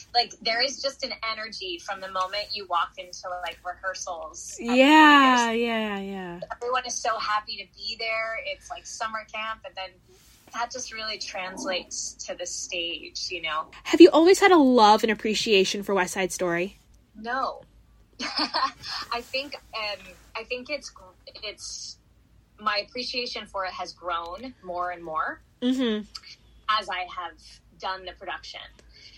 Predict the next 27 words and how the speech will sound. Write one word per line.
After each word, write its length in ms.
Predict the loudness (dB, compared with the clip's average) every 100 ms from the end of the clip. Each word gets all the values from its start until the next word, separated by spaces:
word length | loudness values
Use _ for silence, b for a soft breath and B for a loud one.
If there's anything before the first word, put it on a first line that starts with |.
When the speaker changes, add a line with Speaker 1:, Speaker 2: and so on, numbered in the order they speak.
| b b _ -8
Speaker 1:
And 680 | -6 -4 -4 -6 -12 -18 -20 -20 _ _ _ _
I, 160 | -4 -2 -8
I 40 |
mean, 320 | -10 -10 -12 -16 _ _ _
I, 280 | -2 -2 -6 -18 _
I 180 | -6 -6
always 320 | -8 -10 -14
had 460 | -12 -6 -4 -4 -8 -14 -12
a, 480 | -12 -12 -12 -14 -14 _ _ -20 _ -20 -20 _
like, 260 | -12 -12 -14
massive 500 | -4 -4 -2 -6 -8
respect 840 | -10 -10 -6 -4 -4 -6 -16 -18 -16
for, 480 | -10 -10 -8 -10 -14 -20 _ -18
you 140 | -14
know, 100 | -10
when 120 | -8
I 100 | -8
saw, 360 | -10 -4 -2 -2
like, 240 | -4 -10 -12
Rita 200 | -16 -14 -8
Moreno, 640 | -8 -6 -6 -6 -6 -8 _ b b b b _ -10
of 160 | -10 -6
course, 520 | -4 -4 -6 -6 -10
in 80 | -10
the 100 | -12
film, 460 | -8 -4 -4 -4
like, 260 | -4 -6